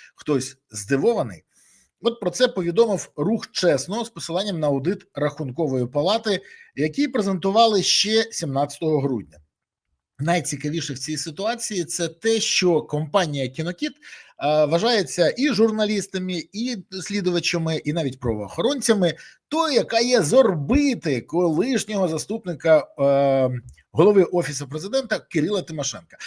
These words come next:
Вона отримала підряди на понад двісті п'ятдесят мільйонів гривень для виготовлення контенту саме телеканала «Рада».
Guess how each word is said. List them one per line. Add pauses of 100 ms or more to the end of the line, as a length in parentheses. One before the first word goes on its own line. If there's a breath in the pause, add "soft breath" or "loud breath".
(200 loud breath)
Вона
отримала (140)
підряди
на
понад
двісті
п'ятдесят (180)
мільйонів (100)
гривень (340 loud breath)
для
виготовлення
контенту
саме
телеканала
«Рада».